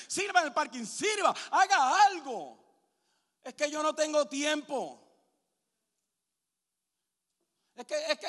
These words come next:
es que yo, yo, a mí no me gusta compro-, es, es, es que a mí no me gusta comprometerme". ¿Sabe lo que es servir?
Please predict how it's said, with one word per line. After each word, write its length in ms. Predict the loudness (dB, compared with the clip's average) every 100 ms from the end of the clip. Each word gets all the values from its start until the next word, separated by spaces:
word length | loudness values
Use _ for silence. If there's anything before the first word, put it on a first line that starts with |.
| -4
es 60 | -2
que 280 | 0 0 0
yo, 200 | -2 -4
yo, 140 | -4 -6
a 80 |
mí 80 | -4
no 80 | -4
me 60 | -4
gusta 220 | -4 -4
compro-, 300 | -4 -8 -14
es, 380 | -18 -20 -20 -18
es, 200 | -18 -18 -20 -20 _ _ _ _ _ _ _ _ _ _ _ _ _ _ _ _ _ _ _ _ _ _ _ _ _ _ _ _ _ _ _ _
es 120 | -16 -10
que 80 |
a 60 | -8
mí 100 | -8
no 100 | -8
me 100 | -6
gusta 280 | -6 -4 -6
comprometerme". 1000 | -6 -6 -6 -4 -4 -2 -2 -4 -12 -14 -20 _ _ _ _ _ _ _ _ _ _ _ _ _ _ _ _ _ _ _ _ _ _ _ _
¿Sabe 320 | -20 -16 -12
lo 100 | -10
que 80 | -10
es 60 | -12
servir? 460 | -12 -12 -14 -18